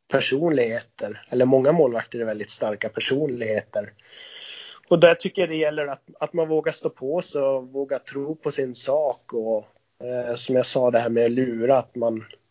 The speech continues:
man får lite locka fram lite saker, ett beteende.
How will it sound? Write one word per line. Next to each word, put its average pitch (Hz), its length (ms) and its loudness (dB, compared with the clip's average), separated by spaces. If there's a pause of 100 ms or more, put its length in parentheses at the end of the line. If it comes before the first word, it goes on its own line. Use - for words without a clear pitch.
(280)
man 117 160 -4
får 135 160 2
lite 127 400 2
locka 131 560 4
fram 113 460 -6
lite 113 280 -14
saker, 107 480 -4
ett - 240 -8
beteende. 113 720 -2